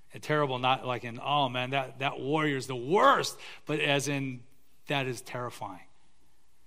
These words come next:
Verses nineteen through twenty-five take an extended look at the idea of the war horse.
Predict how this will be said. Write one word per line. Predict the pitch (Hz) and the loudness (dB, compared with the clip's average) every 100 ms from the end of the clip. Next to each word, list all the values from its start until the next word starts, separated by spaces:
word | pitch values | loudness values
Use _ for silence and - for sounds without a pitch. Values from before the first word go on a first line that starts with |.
| - - - - - - 135 | -20 -20 -20 -20 -20 -10 0
Verses | 170 165 160 | 2 2 4
nineteen | 165 165 170 165 160 143 | 4 4 0 0 0 -2
through | 135 | -4
twenty-five | 160 156 135 156 143 135 135 - - - - - - | -2 -2 0 2 4 4 0 -6 -16 -18 -18 -20 -2
take | 165 151 | 0 2
an | 147 | 0
extended | 139 - 175 170 160 | -2 2 2 4 0
look | 139 165 143 - - | 4 4 4 0 -2
at | 135 135 | -2 -2
the | 139 - | -4 0
idea | 147 147 151 | 0 2 -2
of | 135 | -2
the | 123 | -4
war | 117 143 151 | 0 0 0
horse. | 135 123 127 - - | -2 -4 -4 -8 -10